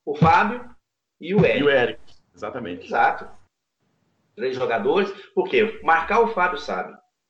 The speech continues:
Speaker 1: Inteligente ele é. Chuta bem,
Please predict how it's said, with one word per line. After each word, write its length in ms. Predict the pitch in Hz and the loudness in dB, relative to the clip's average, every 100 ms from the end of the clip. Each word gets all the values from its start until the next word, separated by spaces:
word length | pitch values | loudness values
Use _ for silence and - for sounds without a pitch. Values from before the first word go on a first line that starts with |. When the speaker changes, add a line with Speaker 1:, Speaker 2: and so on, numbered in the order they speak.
| _ _ _ _ | _ _ _ _
Speaker 1:
Inteligente 640 | 123 120 170 143 170 208 202 | -10 2 2 2 -2 0 -2
ele 180 | - 104 | 0 0
é. 260 | 92 - _ _ _ _ _ _ | 0 -6 _ _ _ _ _ _
Chuta 420 | - 202 220 - | -6 0 2 0
bem, 420 | 113 107 92 - | 2 0 -2 -8